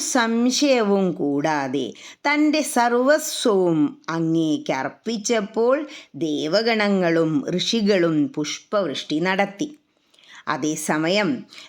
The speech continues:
ലോകത്തിലുള്ളവരെല്ലാം കണ്ടുകൊണ്ടിരിക്കെ അങ്ങയുടെ ദിവ്യരൂപം വിശ്വാണ്ഡത്തിൻ്റെ ഉപരിഭാഗത്തോളം അങ്ങോട്ട്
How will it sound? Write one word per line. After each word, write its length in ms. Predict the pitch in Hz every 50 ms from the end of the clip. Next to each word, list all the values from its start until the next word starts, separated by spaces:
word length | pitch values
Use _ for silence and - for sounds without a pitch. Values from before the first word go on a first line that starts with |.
| -
ലോകത്തിലുള്ളവരെല്ലാം 2000 | 190 190 196 208 214 226 247 254 294 349 - - - 254 220 196 190 180 190 208 233 247 220 202 185 170 156 147 151 156 175 175 170 170 165 160 156 151 147 151 147 -
കണ്ടുകൊണ്ടിരിക്കെ 1300 | 143 131 135 139 143 151 208 214 233 220 220 220 208 226 220 220 214 208 - - 233 247 269 302 302 - - - - -
അങ്ങയുടെ 680 | 185 202 214 214 208 196 180 170 160 156 147 147 156 151
ദിവ്യരൂപം 1040 | - 151 151 151 147 160 196 214 220 214 226 226 226 226 220 202 233 254 277 294 294 294 302 - - -
വിശ്വാണ്ഡത്തിൻ്റെ 1400 | 151 165 156 - - - 180 175 180 185 196 220 269 277 277 254 254 202 202 - 196 185 180 170 156 151 156 139 - 143 139
ഉപരിഭാഗത്തോളം 1700 | 139 135 180 202 240 269 247 190 175 156 143 143 139 170 170 170 - - 151 151 147 147 143 139 143 143 143 139 139 139 135 131 131 -
അങ്ങോട്ട് 680 | 156 147 147 143 131 131 127 127 - - 180 233 269